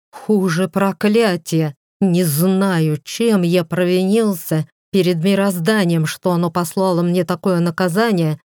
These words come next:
но я уже просто ненавижу тебя, моя истинная!» «Успокаивайся. Я приду утром»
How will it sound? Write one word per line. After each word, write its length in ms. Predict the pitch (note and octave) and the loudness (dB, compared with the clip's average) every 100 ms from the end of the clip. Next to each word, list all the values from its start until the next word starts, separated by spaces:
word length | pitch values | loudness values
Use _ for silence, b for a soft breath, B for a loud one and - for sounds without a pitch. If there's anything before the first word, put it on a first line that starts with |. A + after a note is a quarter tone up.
| _ _ _ - | _ _ _ -2
но 100 | E3+ | 0
я 260 | D#3+ E3+ D#3 | 2 2 2
уже 280 | E3 D3+ E3+ | 0 0 -2
просто 680 | F#3 F#3+ F#3 F3+ - - | -2 -2 0 -2 -4 -2
ненавижу 760 | F#3 F#3+ F#3 F#3 G3+ A3+ F#3+ F3+ | 0 0 0 0 2 0 0 -2
тебя, 400 | - F3+ F3 D#3+ D3+ | -2 0 0 0 0
моя 400 | E3 E3+ D#3 F3 | 0 2 2 2
истинная!» 800 | E3+ E3+ - - D#3+ D#3 D3+ D3 _ _ _ _ _ _ _ _ _ _ _ | 2 0 -4 -4 -2 0 -2 -6 _ _ _ _ _ _ _ _ _ _ _
«Успокаивайся. 1200 | D#3 D3+ - E3+ E3 F#3 E3+ D#3 D#3 D3+ - D3 C#3 _ _ _ _ _ _ _ | -6 -4 -2 -2 0 0 2 0 0 -2 -4 -4 -6 _ _ _ _ _ _ _
Я 320 | E3 D3 E3 | -2 2 0
приду 420 | D#3+ E3 E3 D#3+ F#3 | 0 -2 0 0 0
утром» 540 | F#3 F3 D3+ C#3+ | 0 -2 -4 -6